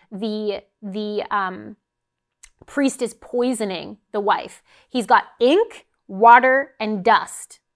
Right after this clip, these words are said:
and he's mixing it together and she's drinking it. This would effectively do nothing to her physically, okay? This is not a, a magic potion. But what it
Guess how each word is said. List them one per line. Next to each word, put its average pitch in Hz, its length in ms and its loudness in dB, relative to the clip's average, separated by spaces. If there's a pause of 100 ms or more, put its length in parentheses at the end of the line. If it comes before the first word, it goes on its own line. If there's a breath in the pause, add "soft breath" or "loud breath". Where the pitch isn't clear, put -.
(120)
and 220 100 -6
he's 202 140 -6
mixing 262 300 -2
it 254 80 -4
together 226 280 -2
and 208 100 -8
she's 214 160 -8
drinking 196 320 -8
it. - 120 -14
This 302 260 -2
would 370 120 -4
effectively 262 680 -6
do 214 340 -8
nothing 208 640 -6
to 202 200 -12
her 180 140 -12
physically, 190 640 -12 (120)
okay? 196 300 -6 (200 soft breath)
This 214 100 -12
is 233 160 -4
not 240 340 4
a, 226 320 2
a 214 40 0
magic 202 460 -4
potion. - 460 -8 (360 soft breath)
But 220 180 -6
what 240 240 2
it 220 180 -8